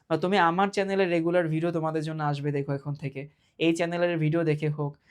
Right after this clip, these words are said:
বা তোমার কোথায় সমস্যা আছে তুমি কমেন্ট সেকশনে জানাও, আমি নেক্সট ভিডিও বানানোর জন্য সেটাকে প্রায়োরিটি দেখবো ইনশাল্লাহ। So তুমি গাইডলাইন নিয়ে টে-, টেনশন করো না, গাইডলাইন তুমি আলকেমি চ্যানেলেই পাবা।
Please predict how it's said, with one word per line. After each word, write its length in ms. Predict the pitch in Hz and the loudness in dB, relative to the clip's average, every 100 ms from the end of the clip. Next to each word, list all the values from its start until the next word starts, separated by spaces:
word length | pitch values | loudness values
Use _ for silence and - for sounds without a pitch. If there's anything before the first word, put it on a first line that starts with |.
| _ | _
বা 100 | 160 | 0
তোমার 260 | 160 175 185 | 0 0 -2
কোথায় 320 | 190 185 214 | -2 -2 -2
সমস্যা 400 | 202 180 180 170 | -2 -4 -4 -6
আছে 140 | 180 180 | -8 -6
তুমি 200 | 185 185 | -6 -4
কমেন্ট 280 | 160 165 | -2 -2
সেকশনে 400 | 156 160 170 165 | -6 -8 -6 -4
জানাও, 280 | 151 143 139 | 0 0 -2
আমি 200 | 147 151 | -2 -2
নেক্সট 300 | 160 165 165 | -2 -4 -6
ভিডিও 240 | 170 170 175 | -6 -2 0
বানানোর 360 | 160 160 160 | -2 -2 -8
জন্য 260 | 156 160 165 | -8 -8 -8
সেটাকে 320 | 156 151 156 | -8 -6 -6
প্রায়োরিটি 460 | 151 156 156 151 151 | -6 -4 -2 -4 -4
দেখবো 340 | 135 131 135 | -6 -6 -8
ইনশাল্লাহ। 440 | 143 143 135 131 147 _ _ _ - | -8 -8 -8 -10 -12 _ _ _ -8
So 100 | 190 | -4
তুমি 200 | 214 247 | -2 0
গাইডলাইন 640 | 185 170 196 226 247 262 262 | 6 6 6 4 2 4 0
নিয়ে 200 | 262 262 | 0 0
টে-, 180 | 240 | -2
টেনশন 400 | 226 190 180 185 | 0 0 0 -6
করো 200 | 175 170 | -2 0
না, 120 | 160 202 | 0 0
গাইডলাইন 420 | 185 165 180 185 | 2 2 -2 -6
তুমি 160 | 185 | -4
আলকেমি 380 | 170 165 165 165 | -4 -4 -6 -6
চ্যানেলেই 340 | 160 147 147 147 | -6 -2 -2 0
পাবা। 360 | 135 143 233 | 0 -2 -4